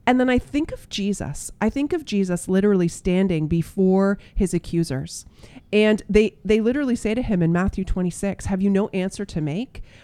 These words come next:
What is it that these men testify against you?" But Jesus remained silent. And, you know, when I think about the spiritual discipline,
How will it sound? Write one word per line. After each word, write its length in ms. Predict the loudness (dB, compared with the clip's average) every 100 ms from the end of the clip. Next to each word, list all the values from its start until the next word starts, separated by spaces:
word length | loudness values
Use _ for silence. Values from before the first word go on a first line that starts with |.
| -8
What 280 | -2 -2 2
is 180 | 0 0
it 100 | -2
that 160 | -4 -4
these 160 | -4
men 160 | -2 -2
testify 560 | -2 -4 -6 -4 -6 -4
against 440 | -6 -4 -6 -4
you?" 100 | -6
But 200 | -4 -6
Jesus 680 | -8 -6 -6 -4 -6 -8 -8
remained 480 | -4 -2 -2 -2 -6
silent. 720 | -14 -12 -6 -4 -4 -6 -8 -16 -20 -20 -20 -20 -20 -20 -6
And, 200 | 0 0 -2 _ 2
you 140 | 4
know, 80 | 4
when 100 | 4
I 60 | 0
think 240 | -2 -6
about 220 | -4 -4
the 80 | -4
spiritual 560 | -10 -4 -2 -2 -4 -6
discipline, 720 | -4 -6 -4 -6 -4 -4